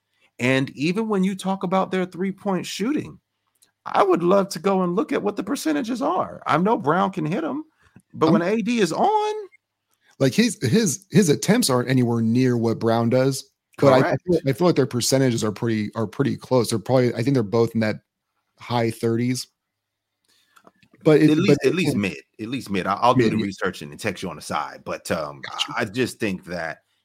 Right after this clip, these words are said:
Speaker 1: A D brings so much more to you inside, outside defense, impact on the game than what Brown does. So in terms of which contract is worse, flat out, I think it's Brown's.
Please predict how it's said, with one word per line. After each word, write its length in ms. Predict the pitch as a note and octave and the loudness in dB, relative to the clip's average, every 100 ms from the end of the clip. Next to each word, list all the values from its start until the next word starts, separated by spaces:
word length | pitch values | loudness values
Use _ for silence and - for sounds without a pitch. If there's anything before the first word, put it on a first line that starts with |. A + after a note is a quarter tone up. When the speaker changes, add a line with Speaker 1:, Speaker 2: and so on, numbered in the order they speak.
| _ | _
Speaker 1:
A 140 | A#2 A#2 | -6 -4
D 200 | A2 G#2 | -4 -6
brings 340 | F2 F#2 F2 | -4 -6 -6
so 140 | G#2 | -6
much 240 | G2 F#2 F#2 | -4 -4 -6
more 220 | F2+ F2 | -8 -8
to 160 | F2 F#2 | -10 -12
you 200 | E2+ D#2 | -12 -12
inside, 500 | G#2+ G2+ G#2+ G2+ F#2 | -12 -8 -6 -4 -6
outside 560 | F2+ F2 - E2+ D#2 | -12 -10 -8 -8 -8
defense, 520 | F#2+ F#2+ - F#2 F2+ - _ _ - | -8 -8 -6 -8 -8 -16 _ _ -16
impact 420 | G#2+ F#2 G#2 - | -14 -6 -4 -4
on 140 | F#2 E2+ | -6 -10
the 80 | |
game 420 | D#2 F2+ F2 D2+ - _ _ _ | -8 -8 -8 -10 -16 _ _ _
than 160 | F#2+ F2 | -4 -4
what 140 | D#2+ | -6
Brown 360 | F2 F2+ E2 D2+ | -4 -4 -4 -10
does. 420 | D#2+ E2+ A2 - _ _ _ | -10 -6 -8 -10 _ _ _
So 540 | - - F#2+ E2+ D#2+ - | -14 -4 -2 -2 -8 -12
in 80 | F#2 | -10
terms 200 | A2 G2 | -4 -4
of 60 | E2+ | -4
which 160 | F2+ | -6
contract 420 | G2+ F#2+ F2+ D#2+ | -6 -6 -6 -10
is 140 | D#2+ D#2+ | -14 -6
worse, 420 | F#2+ G#2 G2+ - _ | -2 -2 -4 -20 _
flat 340 | - F#2 F2+ E2+ | -8 -6 -4 -2
out, 180 | F2 | -4
I 40 | E2+ | -4
think 160 | E2 | -12
it's 100 | D#2+ | -14
Brown's. 580 | - F2 F#2 F#2+ G2 G2 | -12 -6 -4 -4 -6 -10